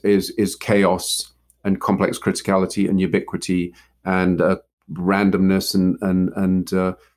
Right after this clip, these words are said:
which, which has given us another way of,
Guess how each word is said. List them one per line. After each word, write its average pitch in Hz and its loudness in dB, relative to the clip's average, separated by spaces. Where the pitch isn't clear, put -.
which, 139 2
which 160 4
has 143 4
given 165 6
us 143 2
another 139 4
way 117 4
of, 104 2